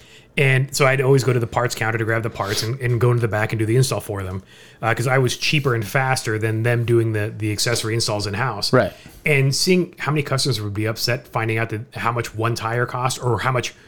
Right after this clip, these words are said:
Speaker 1: one wheel and
Speaker 2: Right.
Speaker 1: tire cost 'cause they curbed, you know, like, a
Speaker 2: Yeah, yeah,
Speaker 1: pothole or
Speaker 2: yeah.
Speaker 1: something was amazing.
Speaker 2: Yeah.
Speaker 1: And it's, yeah, people don't realize the cost of rubber is
Speaker 2: Well, especially when you get into big sizes like that.
Speaker 1: Oh, yeah.
Speaker 2: Especially on things that don't need it.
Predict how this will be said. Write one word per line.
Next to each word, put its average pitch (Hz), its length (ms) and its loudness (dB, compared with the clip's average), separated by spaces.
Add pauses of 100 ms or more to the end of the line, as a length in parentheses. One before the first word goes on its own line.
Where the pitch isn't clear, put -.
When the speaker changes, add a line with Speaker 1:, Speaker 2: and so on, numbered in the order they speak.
(260)
Speaker 1:
one 113 380 2
wheel 139 400 6
and 156 160 4
Speaker 2:
Right. 120 80 8
Speaker 1:
tire 160 180 4
cost 170 280 2
'cause 123 80 2
they 117 80 0
curbed, 147 560 2 (680)
you 151 100 6
know, 131 60 6
like, 107 100 0
a 110 80 -2
Speaker 2:
Yeah, 120 240 8
yeah, 117 80 6
Speaker 1:
pothole 143 100 6
or 143 120 6
Speaker 2:
yeah. 127 80 6
Speaker 1:
something 165 320 4 (560)
was 127 220 2
amazing. 110 640 0 (260)
Speaker 2:
Yeah. 180 200 6 (120)
Speaker 1:
And 165 100 4
it's, 170 120 0
yeah, 202 120 6
people 208 300 4
don't 160 80 -2
realize 180 300 4
the 120 100 0
cost - 440 -2
of 117 220 2
rubber 147 420 2 (260)
is 120 400 0 (220)
Speaker 2:
Well, 160 100 6
especially 220 380 4
when 196 100 8
you 170 100 8
get 123 200 6
into 151 240 6
big 113 340 4
sizes 135 420 4
like - 220 -4
that. - 260 -6
Speaker 1:
Oh, 196 120 4
yeah. 233 160 2 (140)
Speaker 2:
Especially 233 360 4
on 220 140 6
things 185 220 4
that 110 180 4
don't 127 240 6
need 120 240 6
it. - 140 -6